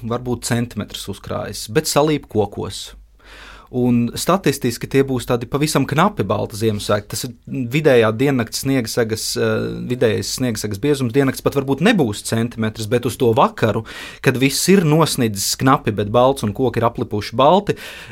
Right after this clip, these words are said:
es domāju, ka tā sajūta būs, ka ir balta Ziemassvētki, īpaši pēc tāda silta decembra, kāds tas ir bijis, kad sniegu daudziet, eh, īpaši pat neesam redzējuši. Un līdz ar to arī klimatoloģija, kas ir, nu,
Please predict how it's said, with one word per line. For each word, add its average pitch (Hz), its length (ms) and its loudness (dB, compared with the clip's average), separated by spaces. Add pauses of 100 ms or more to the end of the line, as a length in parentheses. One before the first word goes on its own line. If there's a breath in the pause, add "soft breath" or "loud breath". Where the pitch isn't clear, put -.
es 131 140 0
domāju, 139 220 2
ka 113 100 4
tā - 20 0
sajūta 175 680 4 (200)
būs, 156 480 2
ka - 160 2
ir 143 160 4
balta 107 320 2
Ziemassvētki, 117 560 0
īpaši 143 240 2
pēc 120 240 2
tāda 135 240 4
silta 131 340 0
decembra, 113 460 2
kāds 101 260 -2
tas 107 160 -6
ir 110 60 0
bijis, 143 320 0
kad 110 120 -4
sniegu 113 540 0
daudziet, 117 540 2
eh, 123 360 -4
īpaši 120 180 -4
pat 123 180 -4
neesam 117 240 2
redzējuši. 110 640 0 (560)
Un 139 80 4
līdz 147 160 6
ar 139 140 4
to 143 80 8 (500 loud breath)
arī 123 240 6
klimatoloģija, 107 800 2
kas - 180 -6
ir, 107 120 0 (180)
nu, 113 160 -2